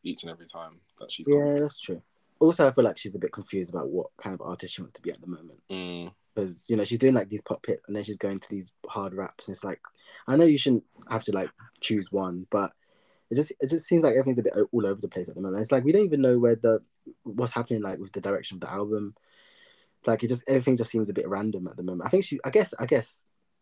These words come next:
Speaker 2: putting myself into her shoes, I guess she's just enjoying putting out music or just, like,
Speaker 1: Yeah.
Speaker 2: different things, which is understandable. But, you know, last
Speaker 1: Yeah.
Speaker 2: heard was twenty eighteen.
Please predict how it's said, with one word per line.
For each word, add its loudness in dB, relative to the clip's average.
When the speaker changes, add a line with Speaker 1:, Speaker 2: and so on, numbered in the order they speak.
Speaker 2:
putting 2
myself -6
into -10
her -4
shoes, -8
I -6
guess -10
she's -12
just -8
enjoying -4
putting 0
out -6
music -8
or -4
just, 4
like, 4
Speaker 1:
Yeah. -6
Speaker 2:
different -12
things, -8
which -4
is 0
understandable. -6
But, -4
you -8
know, -10
last 4
Speaker 1:
Yeah. -2
Speaker 2:
heard 0
was -4
twenty -4
eighteen. -6